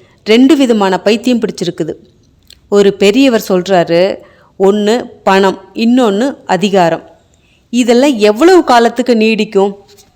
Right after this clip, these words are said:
ஒரு சர்வாதிகார நாட்டுல மூணு பேரு ஒரு ஜெயில்ல இருட்டு அறையில பேசிக்கிறாங்க. கைதிகளா மூணு பேர் உட்கார வச்சிருக்காங்க. மூணு பேரும் பேசிக்கிறாங்க. "நீ எப்படி இந்த ஜெயிலுக்கு வந்த?" அப்படின்னு ஒருத்தர் கேட்டாரு.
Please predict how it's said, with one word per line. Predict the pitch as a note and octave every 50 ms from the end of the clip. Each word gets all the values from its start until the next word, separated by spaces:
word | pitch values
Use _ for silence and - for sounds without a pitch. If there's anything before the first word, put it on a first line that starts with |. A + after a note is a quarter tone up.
| _ _ _ _ _ _ _ _ _ _ _ _ _ _ _ _ _ _ _ _ _ _ _ _
ஒரு | - A#3 A#3+ B3 A#3+ A#3 B3
சர்வாதிகார | A#3 A#3 A#3+ B3 D#4+ E4 D#4+ C#4+ C4 A3+ G#3+ G3+ G3
நாட்டுல | F#3+ F#3+ F#3 F#3+ F#3 F#3 - F3+ F#3+ G#3 -
மூணு | A3+ G#3 G3+ A3 B3 C4+ C4+ B3+ A#3
பேரு | B3 A3+ G3+ G3+ A3+ B3 D4+ C4+ - -
ஒரு | - G#3 G#3+ G#3+ G3+ G#3 -
ஜெயில்ல | G3+ G#3 G#3+ A3 A3 G#3+ F#3 G3 A#3+ A#3
இருட்டு | A3 A#3 C4 D4 C#4+ - D4 A#3+
அறையில | G3 F#3 F#3 F#3 F#3 F3+ F#3 A#3 - - - - _ _ _ _ _ _ _ _ _ _
பேசிக்கிறாங்க. | - A3 A3 G#3+ A3 G#3+ - F#3+ F3+ F3 E3+ D#3+ - - - - _ _ _ -
கைதிகளா | G#3 G3+ A3 A#3 G3+ A#3+ A3 G3 G#3 A#3+
மூணு | A#3 G#3 F#3+ F#3 F3+
பேர் | F#3 G3 G#3
உட்கார | A3 G3+ - G3 F#3 F3
வச்சிருக்காங்க. | E3 E3 E3+ E3+ F#3 A3 C4+
மூணு | C4 A#3+ A#3 A3
பேரும் | - A3 A3+ B3 A#3
பேசிக்கிறாங்க. | A3 G3 F#3+ - G#3 - F#3 F3+ F3 E3 E3 - - _ _ _ _ _ _ _ _ _ _ _ _ _ _
"நீ | - A#3+ B3+ B3
எப்படி | B3 B3 B3 F4+ F4+
இந்த | D#4 C4+ A#3
ஜெயிலுக்கு | F#3+ G#3 G#3+ A#3 A#3+ A#3 A3+
வந்த?" | G3+ F#3+ F#3+ F#3+ F#3 G3 - - G3 -
அப்படின்னு | - E3+ F#3+ A3+
ஒருத்தர் | A3+ G3 E3+ E3 F#3+
கேட்டாரு. | F3+ F3 F3+ E3+ E3 - E3 E3 - -